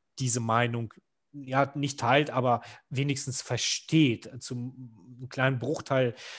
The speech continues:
ähm, versteht, ähm, weil sie sich noch nie so wirklich Gedanken darüber gemacht haben, die nette Damenwelt. Ich will da nicht alle in einen Topf schmeißen.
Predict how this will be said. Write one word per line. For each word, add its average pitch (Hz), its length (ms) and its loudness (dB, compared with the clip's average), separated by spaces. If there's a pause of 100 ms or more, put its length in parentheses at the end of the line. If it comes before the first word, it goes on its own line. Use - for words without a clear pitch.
(140)
ähm, 113 340 -2
versteht, 107 720 -6
ähm, 107 600 -10
weil 117 180 -8
sie 123 140 -6
sich 123 260 -8
noch 117 160 -8
nie 135 480 -2
so 117 220 -8
wirklich 123 600 -8 (140)
Gedanken 131 460 0
darüber 98 320 -6
gemacht 95 360 -10
haben, 101 200 -8
die 101 340 -10 (160)
nette 113 380 -8
Damenwelt. 95 640 -10 (300)
Ich - 140 -10
will 127 100 0
da 107 80 0
nicht 110 180 -6
alle 104 120 -4
in 104 80 -10
einen 123 180 -2
Topf - 320 -6
schmeißen. 135 540 -2